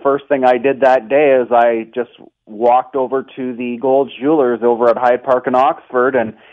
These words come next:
and I asked nicely if, uh, they would size me up for, uh, for a ring, and they said, "Well, what kind of ring are you getting?" And I said, "Well, it's, it's going to be a sports championship ring." I didn't disclose any information until they started asking me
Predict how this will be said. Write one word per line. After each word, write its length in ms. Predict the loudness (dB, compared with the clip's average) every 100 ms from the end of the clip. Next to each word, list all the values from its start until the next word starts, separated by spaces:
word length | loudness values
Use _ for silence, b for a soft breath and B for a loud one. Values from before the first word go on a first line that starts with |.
| b b b
and 140 | 0
I 140 | 2 4
asked 320 | 4 2 -2
nicely 580 | -2 -2 -4 -4 -2 0
if, 120 | -2 -4
uh, 360 | 0 2 2 0 -4
they 200 | -2 0
would 180 | 0 -2
size 300 | 2 2 2 -4
me 180 | -2
up 220 | -2 -2 _
for, 420 | -2 2 2 2
uh, 40 | 0 _ _ _ _ -4
for 200 | 0 2
a 40 |
ring, 240 | 2 0 0
and 120 | 0
they 80 | 0 0
said, 100 | 2
"Well, 180 | 4
what 200 | 2 2
kind 180 | 0 0
of 80 | 2
ring 220 | 0 0
are 40 | 2
you 140 | 2
getting?" 400 | 2 0 0 -2
And 160 | 0 0
I 160 | -2
said, 220 | 0 0 2
"Well, 280 | 2 2
it's, 180 | 0 -4 _ -12
it's 160 | -12 -8
going 180 | -4 -2
to 80 | -2
be 220 | 0 2
a 180 | 2 0
sports 320 | -2 -2 -2 -4
championship 640 | -2 -2 -2 -4 -2 0
ring." 320 | 2 0 -2 -10 b b b b
I 140 | 0 0
didn't 160 | 0
disclose 420 | -2 0 0 2 2
any 140 | 2 0
information 640 | 0 0 2 0 -2 -4
until 340 | -4 0 0
they 180 | 2 0
started 320 | 0 0 2
asking 340 | 2 0 -4
me 120 | -14